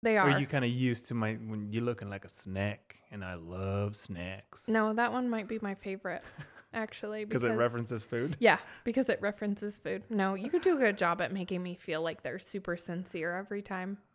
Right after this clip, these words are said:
Speaker 2: Okay,
Speaker 1: I don't
Speaker 2: good.
Speaker 1: feel like it's like, 'cause you know how, like, too, like, when it's like, "I love you"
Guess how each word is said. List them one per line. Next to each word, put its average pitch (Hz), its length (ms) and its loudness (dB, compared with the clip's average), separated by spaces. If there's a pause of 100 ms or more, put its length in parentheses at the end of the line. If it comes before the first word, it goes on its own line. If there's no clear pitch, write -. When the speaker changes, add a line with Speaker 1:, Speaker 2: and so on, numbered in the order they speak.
(120)
Speaker 2:
Okay, - 180 -10 (180)
Speaker 1:
I 233 80 12
don't 262 140 8
Speaker 2:
good. 240 60 -6
Speaker 1:
feel 220 160 6
like 185 180 6
it's 185 180 -2
like, 165 320 4 (400)
'cause 311 160 8
you 339 140 10
know 339 80 6
how, 269 80 8
like, 208 220 6
too, 220 180 6
like, 180 260 2
when 202 140 -2
it's 185 140 -4
like, 175 220 0 (420)
"I 196 60 4
love 208 220 6
you" 190 240 4